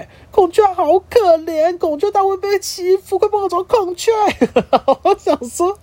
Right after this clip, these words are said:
真的不要闹欸，真的，真的是阿嬷真的好吵。对，我跟你讲，阿嬷，因为我本人的弱点其实就是阿嬷，就是阿嬷哦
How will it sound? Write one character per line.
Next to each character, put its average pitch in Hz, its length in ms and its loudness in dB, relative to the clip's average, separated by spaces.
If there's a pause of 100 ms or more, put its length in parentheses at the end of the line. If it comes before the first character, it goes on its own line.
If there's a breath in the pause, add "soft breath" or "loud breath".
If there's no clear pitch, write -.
(400 loud breath)
真 440 240 2
的 277 60 2
不 214 260 0
要 302 100 2
闹 262 260 2
欸， 175 120 2
真 208 140 -2
的， 233 160 -2 (320 loud breath)
真 381 160 0
的 359 220 4
是 - 140 -6
阿 208 200 0
嬷 247 140 -2
真 254 80 -10
的 240 80 0
好 156 240 -2
吵。 - 500 -4 (580 loud breath)
对， 190 160 2
我 143 100 -4
跟 262 120 -4
你 285 40 -6
讲， 131 220 -6 (500)
阿 226 80 -4
嬷， 277 180 -10
因 381 100 2
为 - 0 -
我 262 200 2
本 165 220 0
人 143 140 -4
的 156 100 -4
弱 202 220 2
点 135 160 -6
其 139 140 -8
实 139 160 -10
就 190 120 -6
是 190 80 -4
阿 127 180 -8
嬷， 127 200 -8 (100)
就 330 120 -4
是 370 80 0
阿 185 180 -4
嬷 247 260 -4
哦 139 300 -6